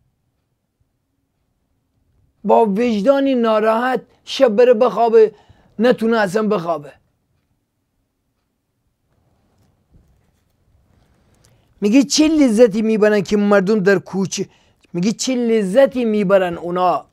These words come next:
عیسی مسیح داره میگه که مردم در کوچه و خیابان ایشان را تعظیم کنند و به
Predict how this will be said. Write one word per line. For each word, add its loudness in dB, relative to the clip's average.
عیسی 0
مسیح -4
داره 0
میگه -10
که 0
مردم 4
در 4
کوچه -4
و 2
خیابان 2
ایشان -4
را 2
تعظیم -2
کنند -2
و 4
به 0